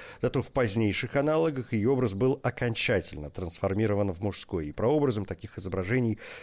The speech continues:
Хатшепсут можно считать немногие сохранившиеся статуи царицы Нефрусибек, для которых тоже характерна комбинация мужского и женского канонов.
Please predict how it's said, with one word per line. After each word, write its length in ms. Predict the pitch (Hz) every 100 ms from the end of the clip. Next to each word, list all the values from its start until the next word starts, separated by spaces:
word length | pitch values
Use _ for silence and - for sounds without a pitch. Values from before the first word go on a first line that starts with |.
| -
Хатшепсут 520 | - - 110 - -
можно 280 | 127 120 117
считать 360 | - - 117 -
немногие 480 | 113 107 107 98
сохранившиеся 1000 | 95 107 - 107 113 127 - 110 - 117 101 - - - 101
статуи 420 | - 127 127 110
царицы 460 | - 117 113 - 107
Нефрусибек, 800 | 101 - 107 - 101 127 175 113
для 120 | 107
которых 400 | 107 123 120 -
тоже 420 | - 135 95 78
характерна 560 | - 90 - 147 113 101
комбинация 640 | 92 90 95 90 - 90
мужского 460 | 92 - 98 87 85
и 20 |
женского 460 | 82 76 - 76
канонов. 480 | - 110 147 196 165